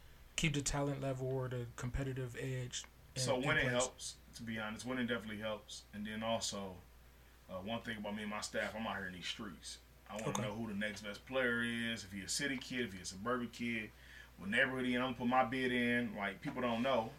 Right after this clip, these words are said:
Speaker 2: I had Markel – uh, scheduled to go to Rhodes, but it was capped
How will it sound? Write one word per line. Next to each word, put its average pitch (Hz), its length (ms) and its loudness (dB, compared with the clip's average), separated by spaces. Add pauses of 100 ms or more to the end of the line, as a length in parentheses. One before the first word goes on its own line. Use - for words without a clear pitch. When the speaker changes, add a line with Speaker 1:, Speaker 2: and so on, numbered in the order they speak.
Speaker 2:
I 113 80 2
had 117 200 4
Markel – 117 640 2 (920)
uh, 101 300 0
scheduled 117 380 4
to 113 60 -2
go 120 100 4
to 117 60 2
Rhodes, 127 560 0 (160)
but 104 160 -6 (140)
it 104 80 -6
was 104 120 -4
capped - 480 6